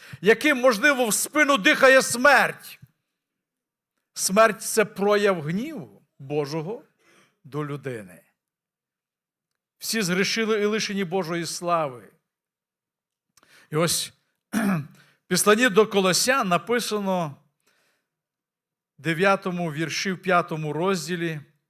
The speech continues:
такі слова. "Бо не призначив нас Бог на с-,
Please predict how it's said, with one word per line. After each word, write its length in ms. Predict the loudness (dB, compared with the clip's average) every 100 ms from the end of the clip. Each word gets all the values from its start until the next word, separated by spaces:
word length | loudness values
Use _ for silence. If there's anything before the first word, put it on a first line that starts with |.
| _ _ _ _ _
такі 300 | -14 -10 -8
слова. 560 | -6 -6 -8 -8 -14 -20 _ _ _ _ _
"Бо 160 | 4 6
не 120 | 6
призначив 760 | 4 2 4 6 6 6 0 4
нас 240 | 4 2
Бог 360 | 2 4 4 4
на 140 | 0
с-, 240 | -2 -6